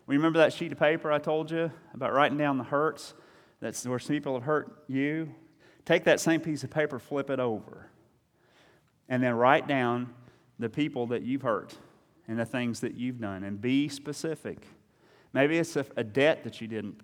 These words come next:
repay. Uh, maybe it's, um, maybe it's a broken promise that, that you know hurt someone. Maybe you've been over-controlling or maybe possessive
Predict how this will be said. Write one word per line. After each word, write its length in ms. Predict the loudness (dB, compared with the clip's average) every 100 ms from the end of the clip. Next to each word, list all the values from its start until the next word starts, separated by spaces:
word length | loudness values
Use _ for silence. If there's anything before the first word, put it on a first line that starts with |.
| -16
repay. 540 | -14 -10 -8 -8 -10 -16 -20 _ _ _ _ _ _ _ _ _
Uh, 280 | 2 6 6 4
maybe 460 | 2 2 2 0
it's, 280 | 0 -2 0
um, 400 | 4 4 4 -2 -12 -20 _ _ _
maybe 260 | -2 0 2
it's 180 | 0 0
a 60 |
broken 460 | 0 2 2 0 -8
promise 680 | -2 0 2 0 -4 -10 -20 -20 -20 _
that, 180 | -8 -4
that 180 | -4 -2
you 160 | -2 -2
know 140 | -2
hurt 260 | -2 -4 -6
someone. 300 | -8 -4 2
Maybe 220 | 2 2
you've 200 | -4 -2
been 160 | -2
over-controlling 1200 | 2 0 0 -4 -8 -6 -2 0 0 0 0 0
or 80 | -2
maybe 260 | -2 -4 -6
possessive 880 | -8 -8 0 2 2 2 -2 -2